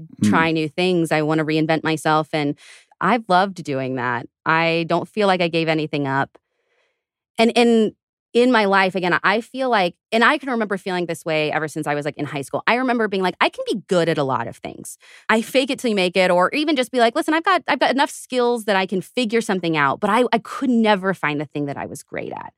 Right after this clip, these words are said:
Speaker 2: until I found this. And it was like, "I'm glad that I, I tried new things and I took the leap from different industries,"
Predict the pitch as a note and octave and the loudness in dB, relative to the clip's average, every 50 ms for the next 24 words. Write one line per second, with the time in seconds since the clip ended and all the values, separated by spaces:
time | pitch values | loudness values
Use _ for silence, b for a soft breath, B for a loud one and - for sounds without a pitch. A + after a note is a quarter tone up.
0 | b b b G#3 A3+ - - - - A#3 A3+ A3+ A3+ A#3 - G3 G#3 G3 - - | b b b 0 0 0 -4 -4 0 2 4 4 4 4 2 2 0 -2 -2 -2
1 | F#3+ F#3+ F#3 F#3 F#3 G#3 - B3+ A3 - - F#3 F#3 F#3 E3 F#3 F#3 - F#3 F#3 | -2 0 0 -2 -2 -2 -2 -2 -4 -4 -4 -2 -2 0 0 -2 0 0 0 0
2 | - F#3+ G3 G3+ F#3 F#3 F#3+ F#3 F#3+ G#3+ A#3+ A3 A3 G3+ F#3 F3 F3 E3+ E3 D#3 | 0 0 -2 -2 -2 -2 -2 0 0 0 0 0 0 0 2 2 2 0 0 -2
3 | - - E3+ E3 - - - - F3+ E3+ E3 F3 E3 D#3+ E3+ E3+ D#3+ - E3+ E3 | -2 -4 -6 -6 -8 -10 -4 -2 0 0 0 -2 -2 -4 -6 -6 -6 -6 -4 -4
4 | E3 D#3+ D#3+ D3+ E3 D#3 D#3+ E3 E3 - - E3+ D#3 - F3 D#3+ D3+ E3 E3+ E3+ | -2 -2 -4 -4 -2 -4 -4 -4 -4 -4 -6 -6 -4 -4 -4 -4 -4 -4 -4 -4
5 | D#3 - - - E3+ D#3+ D#3 D#3+ D3+ F3 E3+ - F3 D#3+ - - E3 F3 E3+ E3+ | -6 -8 -6 -2 0 0 0 0 0 -2 -2 -2 -4 -4 -4 -4 -4 -4 -4 -4
6 | - - - E3+ D#3+ E3 D#3+ D#3 | -6 -6 -4 -4 -2 -2 -4 -4